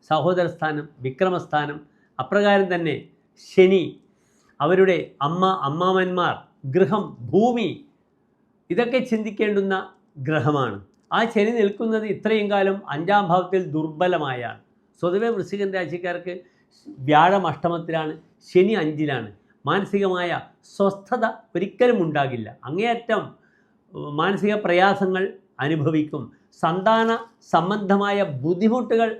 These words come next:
അതിൻ്റെ അങ്ങേയറ്റം അനുഭവിക്കും. അസുതോ ധനവർജിത സ്ത്രികോണ എന്നാണ് ഫലം പറഞ്ഞിരിക്കുന്നത്. അസുതഹ, സന്താനങ്ങളില്ലാത്ത അവസ്ഥ, അല്ലെങ്കിൽ സന്താനങ്ങളെ കൊണ്ട് അങ്ങേയറ്റം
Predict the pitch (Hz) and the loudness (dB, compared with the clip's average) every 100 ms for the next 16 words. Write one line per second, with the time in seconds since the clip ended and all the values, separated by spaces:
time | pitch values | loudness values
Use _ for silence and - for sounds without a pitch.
0 | 151 185 190 185 180 233 226 247 214 196 | -6 -4 -2 -2 -2 -6 -6 -6 -4 -4
1 | 165 190 175 170 123 _ _ _ _ 151 | -4 -6 -10 -14 -16 _ _ _ _ -4
2 | 151 220 226 208 147 151 190 226 214 220 | -2 2 2 2 2 2 4 2 0 -4
3 | 208 208 - 175 165 208 208 208 185 180 | -4 -6 -4 -2 2 0 0 -2 -4 -4
4 | 165 143 151 156 147 139 127 120 120 110 | -6 -6 -8 -10 -12 -12 -14 -14 -14 -14
5 | - _ _ - 170 180 156 139 143 139 | -18 _ _ -4 -2 0 -2 -2 -2 -4
6 | 143 165 175 175 165 147 165 160 143 135 | -4 -2 -2 -4 -6 -4 -6 -6 -8 -8
7 | - 127 - _ _ 143 170 180 - 143 | -10 -10 -14 _ _ -4 -2 -2 -2 -4
8 | 151 190 190 185 180 180 170 156 165 170 | 0 0 0 -2 -4 -6 -6 -4 -4 -6
9 | 170 | -10